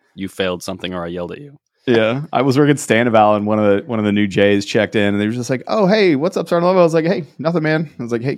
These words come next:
Speaker 2: y-, y-, checking you in here. I'll sign your little in-processing checklist. That's cool." And he's like,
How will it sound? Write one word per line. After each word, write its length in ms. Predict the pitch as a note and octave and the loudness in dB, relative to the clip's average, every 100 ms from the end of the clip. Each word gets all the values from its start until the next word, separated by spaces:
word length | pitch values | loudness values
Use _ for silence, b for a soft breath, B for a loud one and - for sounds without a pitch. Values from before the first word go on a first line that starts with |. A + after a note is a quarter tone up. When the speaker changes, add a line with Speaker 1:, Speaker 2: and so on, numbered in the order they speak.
| - | -8
Speaker 2:
y-, 140 | A2+ | -14
y-, 120 | - - | -14 -6
checking 300 | - D3 D3 | 0 2 4
you 100 | D3+ | 2
in 240 | D#3 D#3 | 2 2
here. 180 | C#3+ D3 | 2 2
I'll 60 | C#3 | 2
sign 220 | D3+ D3 | 2 0
your 100 | C#3+ | 0
little 300 | C#3+ C#3 C3 | 2 2 0
in-processing 640 | C3+ C3+ C3+ C3+ C#3+ C#3+ | -2 2 0 0 -4 -4
checklist. 420 | C3 C3+ C#3+ C3+ | -4 -4 -4 -6
That's 180 | - B2+ | -4 -6
cool." 420 | - D3 D3 C#3+ - _ _ _ | -4 -4 -2 -4 -8 _ _ _
And 100 | A#2+ | -2
he's 140 | B2+ | 0
like, 220 | C3+ B2+ | 0 -2